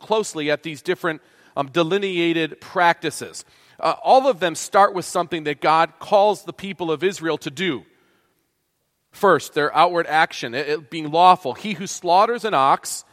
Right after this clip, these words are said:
lawful, "is like one who kills a man," unlawful and wicked. So you're outwardly acting a certain way, but God's perception of it is awful because you don't come in humility. You don't come with contrition. You don't come trembling at my word.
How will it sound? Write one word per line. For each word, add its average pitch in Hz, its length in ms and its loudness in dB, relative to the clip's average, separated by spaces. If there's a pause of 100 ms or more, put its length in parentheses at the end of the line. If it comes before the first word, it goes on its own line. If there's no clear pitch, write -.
(240)
lawful, 139 560 2 (720)
"is 165 140 -4
like 175 180 0
one 190 200 4
who 196 120 -4
kills 226 300 6
a 185 60 -2
man," 131 200 0 (140)
unlawful 175 760 4
and 180 200 -6
wicked. 180 400 -2 (800)
So - 160 -6
you're 190 320 -4
outwardly 254 640 -2
acting 208 340 -2
a 170 60 -8
certain 151 260 -12
way, 147 120 -4
but 160 160 -8
God's 185 240 0
perception 180 720 -6
of 143 160 0
it 151 100 -2
is 165 240 -6
awful 165 500 0 (460)
because 156 360 -8
you 170 120 -14
don't 175 300 -6
come 185 260 -8
in 156 80 -12
humility. 147 640 -8 (220)
You 156 140 -12
don't 175 280 -4
come 190 200 -6
with 185 140 -8
contrition. 147 580 -12 (240)
You 160 120 -12
don't 180 300 -2
come 190 220 2
trembling 160 440 -4
at 143 100 -2
my 135 140 -2
word. 127 320 -2